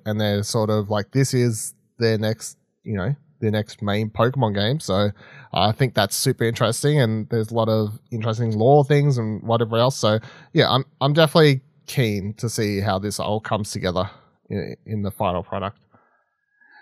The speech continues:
Anyone else excited or keen on this at all? Or?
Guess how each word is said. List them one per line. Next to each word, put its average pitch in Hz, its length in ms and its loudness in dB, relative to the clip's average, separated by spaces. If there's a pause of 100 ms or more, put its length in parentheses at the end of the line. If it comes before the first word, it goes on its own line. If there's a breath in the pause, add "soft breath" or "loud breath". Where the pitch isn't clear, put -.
Anyone 127 220 2
else 131 180 0
excited 131 460 0
or 113 140 -4
keen 120 260 -8
on 120 140 -8
this 127 180 -10
at 117 100 -8
all? 123 180 -6
Or? 110 220 -8